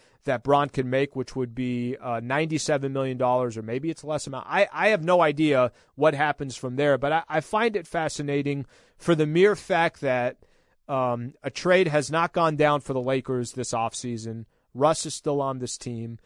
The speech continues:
We've been talking about Russ for the last couple of months and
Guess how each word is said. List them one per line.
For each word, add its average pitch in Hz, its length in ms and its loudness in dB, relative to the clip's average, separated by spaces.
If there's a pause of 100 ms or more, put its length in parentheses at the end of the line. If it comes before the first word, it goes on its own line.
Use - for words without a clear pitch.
(180)
We've 139 180 -4
been 139 140 -6
talking 156 460 -2
about 139 260 2
Russ 139 240 0
for 135 140 -8
the 123 80 -6
last 127 320 -2
couple 139 280 -4
of 123 60 0
months 123 460 -2 (360)
and 123 380 -6